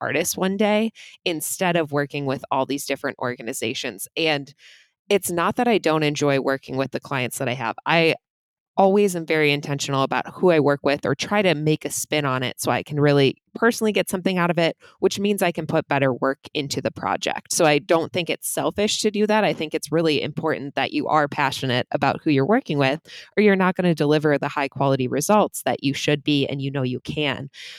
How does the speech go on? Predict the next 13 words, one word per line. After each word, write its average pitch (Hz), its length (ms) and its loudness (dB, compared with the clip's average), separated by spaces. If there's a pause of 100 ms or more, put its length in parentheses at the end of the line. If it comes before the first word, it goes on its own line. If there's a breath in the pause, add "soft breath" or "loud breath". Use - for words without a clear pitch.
(220 loud breath)
Um, 151 280 6
so 160 420 6
I've 170 260 4
really 170 260 8
focused 151 480 0
on, 139 300 0
okay, 170 180 2
what 147 180 2
does 214 120 0
that 190 200 0
look 143 240 2
like 135 360 0
in 135 360 -2